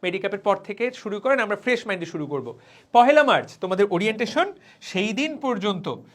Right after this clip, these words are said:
সেই দিন পর্যন্ত তোমরা এই কুপন দিয়ে যুক্ত হতে পারবা। একই কথা, একই কথা যারা আমাদের একাডেমিক সাইকেলে আছো তাদের জন্য প্রযোজ্য, তারাও এই পহেলা মার্চ পর্যন্তই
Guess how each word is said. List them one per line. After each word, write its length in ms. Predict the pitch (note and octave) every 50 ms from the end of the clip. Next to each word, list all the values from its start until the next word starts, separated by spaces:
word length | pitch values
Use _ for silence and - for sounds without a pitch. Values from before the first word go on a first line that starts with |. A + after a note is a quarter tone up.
| _ _ _
সেই 520 | - - - D#3+ D#3+ E3+ F3 F#3 F#3+ F#3+
দিন 420 | F3 D3+ C#3 E3+ G#3+ C4 C#4 A#3+ -
পর্যন্ত 720 | G#3 E3+ D3+ B2+ B2+ C#3 C3 A#2+ - E3 F3+ C4 E4 F4 - - - _ _ _
তোমরা 280 | - E3+ E3 E3 F#3 F#3
এই 220 | F3+ E3+ D3+ D3
কুপন 520 | D3 - - G3 F#3+ A#3+ A#3+ B3+ A#3+ A3+
দিয়ে 260 | G#3 A3+ A3 A#3 B3 B3
যুক্ত 360 | F3 E3 F3 F3 E3+ - G3+
হতে 360 | F3 C#3+ D3 C#3+ D#3+ D#3 D#3+
পারবা। 800 | D#3 - D3 C3 C3 C3 C3 C3 C3 C3+ F3 A#3+ A3+ E3 - - - _ _ _ _ _ _
একই 220 | G#3 A3 A3 E4 D#4+
কথা, 480 | D#4+ C#4 F#3+ - - C3+ B2 D#3+ G#3 - _ _ _ _
একই 220 | - F#3+ F#3 B3+ B3
কথা 180 | B3+ A#3+ A#3+ B3+
যারা 200 | A3+ A#3 A3 G#3+
আমাদের 220 | G#3 G#3+ G#3 A3 - -
একাডেমিক 500 | E3+ E3+ - A3+ A3 B3+ C4 D4+ C#4+ D4
সাইকেলে 460 | - A3 F#3 E3 D#3+ F#3+ F3 E3 D3
আছো 520 | C3 A#2 - - - F3 G3 C4 D#4+ D#4+ - _ _ _ _ _
তাদের 280 | G#3+ A#3 C#4 D4+ D4 A3
জন্য 260 | B3+ A#3+ A3+ A3+ A3+
প্রযোজ্য, 640 | A3+ F3 D3+ C3+ C3+ B2+ A#2 C#3 F3+ A#3 D#4 E4 - _ - _ _ _ _
তারাও 540 | F#3 E3 F3+ G#3+ C4+ C4 G3 C#3 - - - _ _ _
এই 360 | - D3 D#3 F3 G3 F#3 - -
পহেলা 300 | - A3 G#3 C#4 D4+ D4+
মার্চ 220 | D4 C#4+ C4+ -
পর্যন্তই 640 | - B3+ A3+ G3+ F#3 A3+ A3 F#3 - F#3 D3 B2 A2+